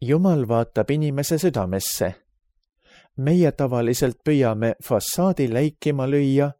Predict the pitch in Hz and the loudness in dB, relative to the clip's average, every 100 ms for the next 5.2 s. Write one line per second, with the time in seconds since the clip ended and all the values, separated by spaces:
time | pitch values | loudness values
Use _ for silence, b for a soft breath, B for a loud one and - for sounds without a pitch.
0 | _ - 123 - 131 151 - 143 - 156 | _ -4 -4 2 2 2 -2 -4 -2 0
1 | 160 123 95 101 101 85 _ _ _ _ | 2 2 0 0 -2 -6 _ _ _ _
2 | _ _ _ b b b b - 160 143 | _ _ _ b b b b -2 0 2
3 | 110 117 170 - 143 127 120 143 135 123 | 2 2 0 -2 -4 -2 0 0 0 -2
4 | 131 135 120 165 160 110 - 160 165 131 | -2 -2 0 0 0 0 -2 -4 0 -2
5 | - | -2